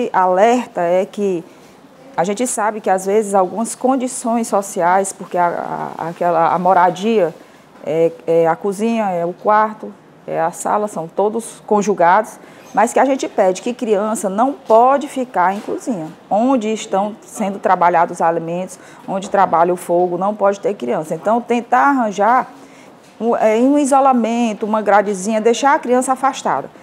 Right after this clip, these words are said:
porque a criança é muito curiosa, então puxa panela, então é o, o, a indicação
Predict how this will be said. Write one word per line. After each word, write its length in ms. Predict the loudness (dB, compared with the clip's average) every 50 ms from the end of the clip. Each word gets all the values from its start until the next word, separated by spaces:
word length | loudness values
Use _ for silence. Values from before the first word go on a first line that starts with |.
| -18 -14
porque 200 | -10 -4 0 0
a 60 | 0
criança 420 | 0 0 0 0 0 0 2 2 0
é 40 | 0
muito 240 | 0 0 -4 -4
curiosa, 600 | -4 -6 -4 0 2 4 4 4 4 2 0 -4 -12 -16 -20 -20 -16 -12
então 280 | -6 0 0 0 0 0
puxa 320 | -4 -6 -6 -4 -4 -2
panela, 560 | 2 2 4 4 6 6 6 6 6 4 2
então 320 | 2 2 0 0 2 0 0
é 80 | 0
o, 440 | 0 -2 -2 -4 -6 -6 -6 -6 -4 -4
o, 160 | -2 0 0
a 100 | 0 0
indicação 800 | 0 -2 -2 0 0 0 0 0 -2 0 2 2 0 -2 -6